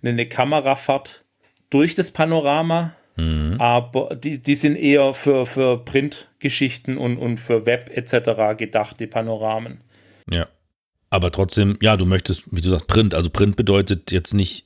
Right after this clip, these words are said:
Speaker 2: also klar, du würdest ja auch an Magazine lizenzieren, dass sie abgedruckt werden oder so, aber
Speaker 1: Mhm.
Speaker 2: du druckst ja selber und verkaufst direkt quasi, äh, aus deiner Hand heraus die, die Panoramen auf schönem Papier.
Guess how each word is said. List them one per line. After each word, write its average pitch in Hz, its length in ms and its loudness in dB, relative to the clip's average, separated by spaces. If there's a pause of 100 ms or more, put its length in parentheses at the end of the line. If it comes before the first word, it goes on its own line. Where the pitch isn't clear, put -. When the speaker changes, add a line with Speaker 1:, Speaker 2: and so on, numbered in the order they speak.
(140)
Speaker 2:
also 85 180 0
klar, 104 200 2
du 95 100 2
würdest 101 260 4
ja 107 60 4
auch 78 80 0
an 92 160 2
Magazine 101 720 2
lizenzieren, 120 540 2
dass 107 80 0
sie - 100 -2
abgedruckt - 480 -6
werden 120 300 2
oder 117 180 0
so, 113 100 2
aber 101 240 2
Speaker 1:
Mhm. 151 360 2
Speaker 2:
du 120 180 6
druckst - 380 0
ja 101 100 4
selber 110 380 4
und 107 100 -2
verkaufst - 640 -2
direkt 98 540 0
quasi, 85 680 0
äh, 87 200 0
aus 95 200 -2
deiner 90 280 2
Hand 98 160 2
heraus 82 340 0
die, 82 180 -2
die - 140 -8
Panoramen 80 560 -2
auf 73 280 -6
schönem 92 300 2
Papier. 87 400 0